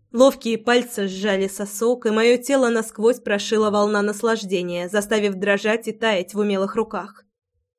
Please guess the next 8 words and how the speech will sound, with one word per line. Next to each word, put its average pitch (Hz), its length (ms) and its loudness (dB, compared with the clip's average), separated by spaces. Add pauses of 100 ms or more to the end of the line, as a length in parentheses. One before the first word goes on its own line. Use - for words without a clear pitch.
(640)
Меня 202 260 0
все 277 280 -2
еще 302 280 0
била 208 320 0
крупная 185 500 -4
дрожь, 185 380 -4
когда 208 280 -2
твердая, 185 840 -6